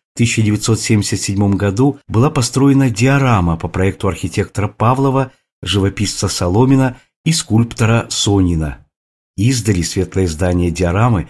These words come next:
смотрится как лёгкий усечённый конус. Огромное полотно диорамы по теме установления советской власти в городе Вятке создали художники студии военных художников имени Грекова Аркадий Иванович Интезаров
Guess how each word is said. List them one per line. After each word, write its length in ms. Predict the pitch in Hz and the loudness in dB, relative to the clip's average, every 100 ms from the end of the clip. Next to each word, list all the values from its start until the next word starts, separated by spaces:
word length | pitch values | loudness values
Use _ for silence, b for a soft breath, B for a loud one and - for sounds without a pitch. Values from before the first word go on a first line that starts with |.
| B | B
смотрится 580 | - 113 120 113 113 | 0 2 2 0 0
как 260 | 110 110 - | -2 -2 -2
лёгкий 440 | 110 131 - 123 120 | 0 0 0 -2 -2
усечённый 640 | 117 113 - 123 120 127 | -4 -4 0 2 4 2
конус. 680 | 123 156 135 82 73 - _ _ _ _ _ | -2 0 0 0 -6 -14 _ _ _ _ _
Огромное 600 | - 104 98 143 147 139 | -2 0 2 4 4 4
полотно 480 | 127 127 120 117 175 | 2 2 0 2 2
диорамы 580 | 135 113 101 95 90 85 | 2 2 2 2 0 0
по 120 | 90 | -2
теме 440 | 85 110 101 95 85 B _ - | -2 0 2 0 -4 B _ -12
установления 600 | 101 - 104 101 104 101 | -10 -2 2 4 2 2
советской 400 | 92 98 98 - | 2 0 0 0
власти 400 | 95 101 95 - | 0 0 -2 -4
в 80 | 87 | -4
городе 360 | 98 98 87 | 0 0 0
Вятке 520 | 101 104 92 - 71 - _ _ _ - | 0 2 0 -4 -10 -10 _ _ _ -8
создали 400 | - 147 143 139 | 0 2 4 0
художники 540 | 135 131 139 127 127 | 2 2 2 0 -2
студии 360 | 120 - 127 117 | -4 0 2 4
военных 360 | 113 123 123 | 4 4 2
художников 640 | 117 117 117 110 117 113 - | 0 0 0 2 0 0 -4
имени 280 | 120 117 120 | 2 4 4
Грекова 680 | 117 120 107 - 90 87 82 b | 4 4 4 2 -2 -2 -4 b
Аркадий 500 | 104 98 117 107 104 | -2 0 0 2 2
Иванович 400 | 104 98 92 - | 2 0 -2 0
Интезаров 800 | 110 - 98 87 131 160 160 | -2 0 -2 0 2 2 -2